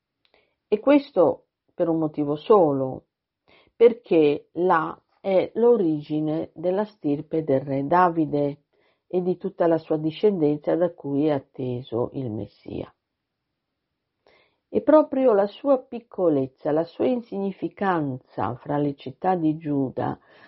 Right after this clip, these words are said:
a fare di Betlemme un segno di contraddizione. Fin dall'inizio delle profezie che riguardano la venuta del Messia,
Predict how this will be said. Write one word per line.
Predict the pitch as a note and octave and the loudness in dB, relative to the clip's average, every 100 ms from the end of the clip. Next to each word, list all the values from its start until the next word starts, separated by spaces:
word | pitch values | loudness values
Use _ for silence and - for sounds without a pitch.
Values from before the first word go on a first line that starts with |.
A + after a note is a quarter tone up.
| _ | _
a | F#3 | -12
fare | - C4 B3+ | 0 2 4
di | G#3 | 0
Betlemme | F3 F#3+ - A3+ A#3 G3+ | 0 -2 -2 -2 0 0
un | F3+ F3 | -2 -4
segno | - - F3+ F3+ F3+ F3+ | -8 0 0 0 -2 -2
di | E3+ | -4
contraddizione. | - E3+ E3+ F3+ C#3+ C#3 - _ - - - - C#3 _ _ _ _ _ _ _ _ _ _ | -6 -8 -8 -8 -6 -8 -12 _ -14 -12 -12 -16 -20 _ _ _ _ _ _ _ _ _ _
Fin | G#3+ G#3+ | 2 6
dall'inizio | G#3+ G#3+ A3+ B3 B3 A3+ | 6 6 2 -2 0 0
delle | G3 F#3+ F#3 | 2 0 -2
profezie | F#3+ - F#3+ - G3 F#3+ | -6 -8 -10 -4 0 2
che | F#3+ F3 | 2 -2
riguardano | E3 E3+ E3+ E3 D#3+ D#3+ | 0 2 4 2 0 0
la | D3+ | 0
venuta | D#3 D#3+ F3+ F3+ | 0 -2 -2 -2
del | E3 D#3 | -2 -2
Messia, | D#3+ D#3 - D3 C3+ B2+ C#3 | -4 -8 -8 -2 -2 -2 -4